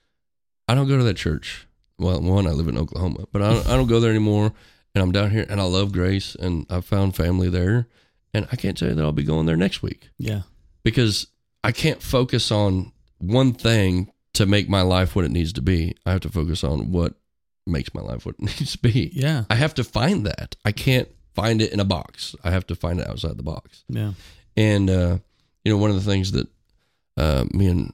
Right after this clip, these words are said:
Speaker 1: my buddy today was talking about is we get stuck in a holding pattern, and we think we're doing what we're supposed to be doing, and all we're doing is circling, you know, like an airplane on the, above the runway.
Speaker 2: Yeah.
Speaker 1: Uh,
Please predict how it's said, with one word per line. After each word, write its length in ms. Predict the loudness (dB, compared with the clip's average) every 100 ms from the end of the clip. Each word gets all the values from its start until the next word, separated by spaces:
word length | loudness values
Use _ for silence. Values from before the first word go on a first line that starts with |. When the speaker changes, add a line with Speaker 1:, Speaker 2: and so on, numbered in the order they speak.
| -4
Speaker 1:
my 140 | -2
buddy 280 | 0 0 0
today 260 | -2 -2 0
was 140 | -2
talking 260 | -4 -4 -4
about 340 | -2 -2 -4 -4
is 320 | -4 -4 -8 -6
we 420 | 0 2 2 0 -4 _ _ _ _ _
get 200 | 0 0
stuck 440 | 0 -2 0 0 2
in 100 | 0
a 80 | 0
holding 600 | -2 0 2 2 0 -2
pattern, 580 | -2 -4 -4 -4 -4 -6 _ _ _ -20 _ 0
and 160 | 2 4
we 120 | 2
think 360 | 0 0 2
we're 100 | 2
doing 320 | 2 2 2 2
what 340 | 0 0 -4 _ _ -6
we're 160 | -4 -2
supposed 380 | -2 -2 -2 -2
to 60 |
be 100 | -4
doing, 420 | -2 -2 -2 -4 -8 -6
and 120 | -2
all 140 | 2 2
we're 80 | 2
doing 280 | 0 -2
is 100 | -4
circling, 560 | -4 -4 -4 -4 -4 -4
you 120 | -4 -2
know, 60 |
like 160 | -2 -2
an 100 | -2
airplane 360 | 0 0 2 2
on 140 | 2
the, 140 | 0 -4 -8 -12 -8
above 240 | -2 0 0
the 80 | 0
runway. 400 | 0 -2 -4 -6 -8
Speaker 2:
Yeah. 420 | -6 -4 -4 -6 -2
Speaker 1:
Uh, 260 | 0 2 2